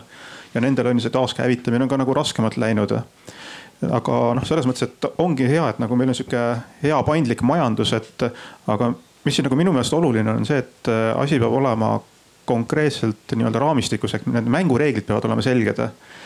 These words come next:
Et me küll võib-olla ei tea, mis on, kuidas koroonaga edasi läheb, et mitu lainet veel tuleb, uued tüved, mis iganes. Aga et oluline, et meil on nagu selline laiem nagu, laiemalt on mängureeglid selges, et on, et on selge, et mis nakkuskordajast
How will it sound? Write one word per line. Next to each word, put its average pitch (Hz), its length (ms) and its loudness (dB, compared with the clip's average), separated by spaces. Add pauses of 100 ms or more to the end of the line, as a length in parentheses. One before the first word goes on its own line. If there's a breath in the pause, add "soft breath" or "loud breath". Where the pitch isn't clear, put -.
(220 loud breath)
Et - 100 -2
me 127 80 0
küll 143 160 4
võib-olla 143 320 2
ei 123 80 0
tea, 170 160 4
mis 131 160 2
on, 120 160 2 (220)
kuidas 135 240 0
koroonaga 135 420 2
edasi 110 320 2
läheb, 110 240 0
et - 100 -8 (140)
mitu 123 240 0
lainet 131 320 2
veel 127 160 2
tuleb, 127 240 2
uued 147 240 2
tüved, 147 240 2
mis 110 160 0
iganes. 120 400 2 (560 loud breath)
Aga 120 240 2
et 123 60 -2
oluline, 143 340 2
et - 80 -2
meil 127 160 2
on 120 140 2
nagu 117 120 0
selline 120 400 2 (840)
laiem 131 420 2
nagu, 113 280 2 (760)
laiemalt 139 400 0
on 117 60 2
mängureeglid 117 420 2
selges, 120 380 2
et 107 80 -6 (260)
on, 127 220 2 (480 loud breath)
et - 160 0
on 139 100 2
selge, 139 300 2
et - 100 -8
mis 139 140 2 (180)
nakkuskordajast 139 840 0